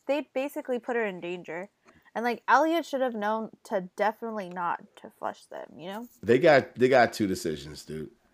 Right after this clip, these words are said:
Speaker 2: They can, um, they can take her right now.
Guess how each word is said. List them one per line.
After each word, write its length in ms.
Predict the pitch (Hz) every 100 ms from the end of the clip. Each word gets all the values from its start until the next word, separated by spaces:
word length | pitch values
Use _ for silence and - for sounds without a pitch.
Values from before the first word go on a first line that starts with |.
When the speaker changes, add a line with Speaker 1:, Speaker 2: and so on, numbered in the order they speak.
| -
Speaker 2:
They 180 | - 101
can, 200 | 104 127
um, 500 | 104 92 87 80 80 _ _ _ _ _ -
they 120 | 117
can 140 | 113
take 220 | 104 113 117
her 80 |
right 240 | 117 107 113
now. 420 | 95 85 82